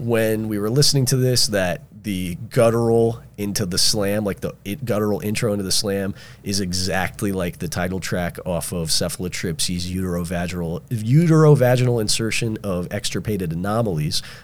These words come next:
which I know because I'm a basement dweller. And then if you go down to the For Fans Of area, uh, on the write-up here, the second artist that he notes as a, an influence is Cephalotripsy. So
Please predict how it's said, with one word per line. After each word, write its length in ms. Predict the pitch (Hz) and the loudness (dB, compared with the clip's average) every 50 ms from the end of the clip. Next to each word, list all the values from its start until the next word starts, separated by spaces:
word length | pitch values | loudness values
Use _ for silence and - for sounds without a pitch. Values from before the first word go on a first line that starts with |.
| - - | -12 -10
which 180 | 78 76 - | -6 -4 -2
I 80 | 82 85 | -2 0
know 320 | 90 90 95 85 85 85 | 0 0 0 0 0 0
because 520 | 82 87 85 76 - 85 85 76 69 87 85 | -2 -2 -2 -2 -2 -4 -4 -4 -4 -4 -2
I'm 180 | 76 76 78 | -2 -2 -2
a 40 | 73 | -4
basement 480 | 78 - 104 101 98 - - 92 85 - | -4 -4 -2 0 0 0 0 -2 -4 -4
dweller. 460 | - 85 82 78 76 76 76 76 76 - - - - - | -4 -4 -2 -2 -2 -2 -2 -4 -6 -8 -14 -18 -10 -6
And 140 | - 107 113 | 0 4 6
then 240 | 127 127 123 117 - - | 6 6 6 4 0 -2
if 160 | 117 - - | -4 -2 -2
you 80 | 110 107 | 0 2
go 240 | 113 127 117 113 | 4 4 6 6
down 180 | 113 107 110 110 | 4 4 2 2
to 60 | 104 95 | 0 0
the 120 | 98 - | -2 -4
For 200 | - - 104 92 | -2 -2 -4 -4
Fans 400 | - - 104 90 92 98 110 - | -2 -2 -2 -2 0 0 0 0
Of 180 | 123 110 101 107 | 0 0 0 -2
area, 480 | 107 110 113 113 113 117 117 117 117 117 - - - _ _ _ _ - | -2 0 0 2 2 2 2 0 0 -2 -6 -14 -20 _ _ _ _ -6
uh, 220 | 92 87 85 82 - - - | -4 -2 -2 -2 -4 -4 -4
on 160 | 101 95 90 | -4 -4 -4
the 340 | - 90 90 80 92 92 85 | -6 -6 -6 -4 -4 -4 -2
write-up 400 | 85 87 87 98 104 110 101 - | -2 -2 -2 0 0 0 0 0
here, 240 | - 127 123 117 - | 0 0 0 0 -2
the 220 | 110 110 104 95 | -4 -4 -2 0
second 760 | - - - - - 110 104 - - 104 92 - - - - - - - - | 2 4 4 4 4 4 2 0 0 -2 -2 -4 -6 -10 -14 -16 -20 -10 -4
artist 440 | 95 92 92 87 80 80 80 - - | -2 -2 0 0 -2 0 0 0 -2
that 100 | 85 71 | -2 -4
he 120 | - 90 | -4 -4
notes 420 | 87 85 82 80 73 - - - - - | -4 -2 -4 -4 -4 -4 -4 -4 -4 -4
as 560 | - 82 78 76 76 73 73 73 76 - - - - - | -4 -4 -2 -2 -2 -2 -2 -2 -2 -2 -2 -4 -8 -8
a, 300 | - 82 76 73 69 - | -6 -4 -4 -4 -4 -6
an 100 | 80 71 | -8 -8
influence 440 | 65 82 78 - - 73 67 - | -8 -8 -8 -8 -8 -6 -4 -2
is 80 | 71 - | 0 0
Cephalotripsy. 640 | - - - 73 - - - - - - - - - - - | 0 0 -2 -6 -10 -10 -10 -12 -10 -10 -10 -10 -10 -10 -6
So 160 | - - - | -4 -4 -4